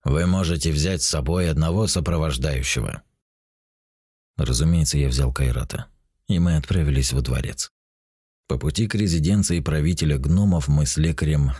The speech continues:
невольно пораскрывали рты от горящего кругом великолепия. Это ж сколько времени и сил было вложено в создание такой красоты.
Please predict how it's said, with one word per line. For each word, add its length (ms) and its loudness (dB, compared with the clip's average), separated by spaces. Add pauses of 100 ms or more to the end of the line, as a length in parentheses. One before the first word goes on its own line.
невольно 520 2
пораскрывали 760 0
рты 500 -2 (260)
от 140 -2
горящего 680 -2
кругом 460 0
великолепия. 840 -4 (1000)
Это 220 -2
ж 80 0
сколько 440 0
времени 680 2
и 40 0
сил 480 0
было 280 2
вложено 640 2
в 40 -4
создание 680 2
такой 480 -2
красоты. 840 -6